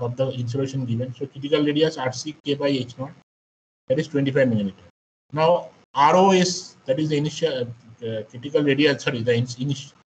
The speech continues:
the radius of the refrigerant suction pipe is fifteen millimeter, which is less than R C. Therefore, heat transfer will increase. That is the case, case one, right? If you remember, by adding this insulation, thus it will not be effective.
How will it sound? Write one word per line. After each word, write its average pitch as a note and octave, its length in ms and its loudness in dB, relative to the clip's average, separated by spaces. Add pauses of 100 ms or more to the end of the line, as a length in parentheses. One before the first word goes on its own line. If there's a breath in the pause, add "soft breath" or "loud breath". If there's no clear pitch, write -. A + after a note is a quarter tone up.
(200)
the B2 80 -10
radius E3+ 300 6
of D#3 180 2
the E3 60 4
refrigerant D3 640 2
suction C3+ 400 -10
pipe C#3 340 -4
is D3+ 100 -10
fifteen C3 360 -6
millimeter, A#2+ 260 -4
which B2+ 200 -4
is B2+ 100 -4
less C#3+ 180 4
than C#3+ 160 0
R A#2+ 140 -4
C. - 160 -16 (680)
Therefore, D3 320 4
heat C#3+ 180 0
transfer D#3 320 2
will D3+ 120 2
increase. A#2+ 340 -2
That - 180 -2
is C3 100 -4
the D3 80 -4
case, - 380 -2 (160)
case C#3+ 180 0
one, B2 240 2
right? C3+ 320 0
If - 100 -18
you C3+ 60 -4
remember, B2+ 400 -2 (580)
by C#3 120 4
adding D3 260 4
this C#3 140 0
insulation, A#2 520 -4
thus C#3+ 300 -4
it B2 100 -14
will C#3+ 80 -4
not C#3 220 -2
be C3+ 60 2
effective. - 340 -8